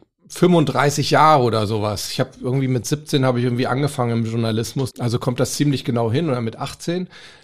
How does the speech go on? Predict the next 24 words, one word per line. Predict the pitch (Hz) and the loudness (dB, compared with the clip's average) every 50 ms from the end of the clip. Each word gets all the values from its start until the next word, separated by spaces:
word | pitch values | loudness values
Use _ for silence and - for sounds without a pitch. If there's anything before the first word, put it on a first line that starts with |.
| _ - | _ 0
Wenn | 131 151 151 160 | 4 4 4 4
ich | 165 147 - - | 4 2 0 2
da | 165 143 143 143 147 131 113 | 4 6 6 6 6 4 4
weniger | 143 180 214 233 220 190 175 | 4 4 4 4 2 2 0
perfektionistisch | - - 156 156 151 - 147 151 - - 139 127 180 247 247 - - - 147 - - - | 0 -2 -4 -4 -4 -4 -6 -6 -6 -2 0 2 2 2 2 0 -2 -4 -4 -4 -2 -2
gewesen | 143 120 107 110 139 139 160 185 151 120 127 120 104 | -2 -2 0 2 4 4 4 4 2 2 0 0 2
wäre, | 113 123 127 123 123 135 | 2 2 2 2 2 2
hätte | 135 143 - 147 | 0 0 0 -2
ich | 123 - | -2 0
mehr | 127 123 123 131 147 185 208 214 - | 0 2 2 4 4 2 2 0 -2
Zeit | - - - 170 175 190 185 - - | -4 -4 0 0 2 2 0 -2 -4
gehabt, | 170 147 131 165 170 - - - - - - | -4 -2 0 0 0 0 -2 -6 -20 -18 -10
mehr | - - 139 123 127 143 151 175 185 185 | -6 -4 0 2 4 4 6 6 6 4
Sachen | 147 123 156 151 - - 135 127 | 4 4 2 0 0 0 -2 -4
auszuprobieren | - - - 151 190 220 - - - - 139 - - - 120 107 113 123 123 135 160 180 | -4 -2 0 2 2 2 2 -2 -2 -4 -4 -2 -2 -2 -2 -2 0 0 0 2 2 2
und | 156 139 | 2 2
dann | 135 131 131 113 123 | 2 2 2 2 2
wäre | 139 151 | 2 2
ich, | 160 151 151 | 2 0 0
glaub | - 143 147 147 | 2 2 2 2
ich, | 147 147 - - | 2 -2 -4 0
heute | - 170 156 147 180 160 | 2 2 2 2 0 0
noch | 151 147 147 160 - - - | 2 2 2 2 0 -2 -4
besser. | - 226 208 - - 107 117 | -4 -4 -2 -2 -4 -8 -10